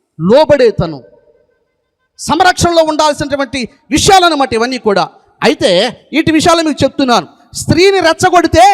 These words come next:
ఏ మగవాడైన జీవితంలో మరలా ఆమెను తిరిగి తీసుకుంటాం చాలా కష్టం.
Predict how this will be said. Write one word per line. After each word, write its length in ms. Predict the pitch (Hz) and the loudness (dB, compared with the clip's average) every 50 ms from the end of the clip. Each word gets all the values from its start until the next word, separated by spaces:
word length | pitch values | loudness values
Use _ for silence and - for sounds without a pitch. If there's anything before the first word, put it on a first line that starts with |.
| 339 220 160 123 - - - - - _ _ _ 143 | 2 -2 -6 -12 -18 -20 -20 -20 -20 _ _ _ 0
ఏ 220 | 185 240 302 330 | 2 2 4 2
మగవాడైన 540 | 320 269 254 277 294 349 359 349 349 339 330 | 2 0 -2 -2 2 2 4 4 4 2 0
జీవితంలో 580 | 311 302 302 330 349 320 330 294 294 277 254 214 226 277 254 - - - - - | 0 2 2 2 2 2 2 2 4 4 4 4 4 4 0 -4 -12 -20 -18 -8
మరలా 260 | 160 196 247 269 285 269 | -4 -2 -2 0 0 0
ఆమెను 180 | 262 262 254 | 0 -2 -2
తిరిగి 260 | - 320 330 370 359 | -2 -2 -2 0 0
తీసుకుంటాం 480 | - 330 311 - - 277 277 254 269 254 247 | 0 0 -2 0 -2 -4 -2 -2 -2 -2 0
చాలా 140 | 226 214 202 | -2 -2 -2
కష్టం. 400 | - - 196 - - 220 196 | -2 -4 -6 -6 -6 -8 -8